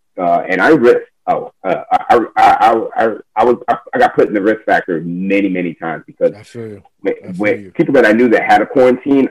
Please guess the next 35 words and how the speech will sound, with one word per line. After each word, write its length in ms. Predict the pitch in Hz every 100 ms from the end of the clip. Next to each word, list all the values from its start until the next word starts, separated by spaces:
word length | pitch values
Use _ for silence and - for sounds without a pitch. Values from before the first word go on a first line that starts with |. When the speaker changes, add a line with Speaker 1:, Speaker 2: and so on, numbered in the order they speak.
| -
Speaker 1:
I 140 | 113
would, 160 | 107 98
like, 260 | 95 90
try 260 | - 113 104
to, 80 | 95
like, 220 | 90 -
drop 280 | - 98 -
off 140 | 95 -
supplies 380 | - 95 95 95
to 60 | -
them 120 | 67 _
since 100 | _
they 100 | -
can't 220 | 92 -
leave 140 | 85
the 80 | - -
house. 240 | 92 - _ _ _ _ _ _ _ _ _ _ _
So 80 | 87
I 80 | 98
was 100 | 110
doing 160 | 104 90
that 140 | 92
a 40 |
great 400 | 82 90 90 -
deal. 300 | - 95 82 _ _ _ _ -
And, 380 | 110 101 98 85
you 100 | -
know, 260 | 95 80 78
like, 240 | 90 85 -
I, 120 | 104
I'm 240 | 87 90 92
really 160 | 110
grateful 380 | 92 98 95 104
that 220 | 87 80
I, 460 | 82 82 - 90 -